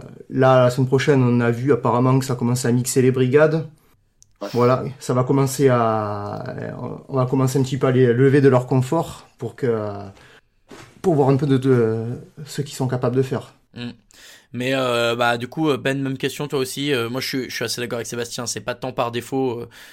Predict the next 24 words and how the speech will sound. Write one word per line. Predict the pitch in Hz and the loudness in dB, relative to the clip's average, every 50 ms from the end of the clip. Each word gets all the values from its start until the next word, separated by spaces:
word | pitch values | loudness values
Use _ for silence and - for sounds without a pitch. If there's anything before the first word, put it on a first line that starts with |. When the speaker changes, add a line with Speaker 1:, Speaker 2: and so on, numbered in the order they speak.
| - _ _ - | -20 _ _ -10
Speaker 3:
encore | - 117 113 143 127 110 | -8 -6 -4 -4 -6 -4
que | - 151 | -4 -2
il | 143 135 127 | -2 -2 -2
m'a | 120 113 | -2 -2
un | 117 | -4
peu | 113 113 139 143 | -4 -6 -6 -4
inquiété | 135 131 123 - - 131 131 131 - 135 | -4 -4 -6 -6 -8 -8 -8 -6 -6 -6
sur | 135 - - 123 | -6 -6 -8 -8
l'épreuve, | 117 113 113 113 - 131 127 123 110 113 | -8 -8 -10 -6 -4 -2 -2 -2 -4 -6
euh, | 113 110 | -6 -6
du | 110 107 | -6 -8
chef | 104 - - 120 113 | -10 -10 -8 -8 -8
en | 113 | -8
selle, | 110 - 139 165 | -6 -4 -4 -4
mais | 160 127 117 117 | -4 -6 -8 -8
bon, | 107 113 110 | -10 -10 -10
comme | - 117 117 | -8 -8 -8
il | 113 110 107 | -8 -8 -8
est | 110 | -8
qualifié | 113 117 107 101 - - 117 113 | -8 -10 -10 -10 -10 -8 -8 -8
et | |
finit | 107 - 107 107 104 | -8 -10 -12 -12 -10
troisième, | - - 113 104 120 117 107 104 | -10 -10 -10 -8 -8 -8 -8 -10
euh, | 104 | -14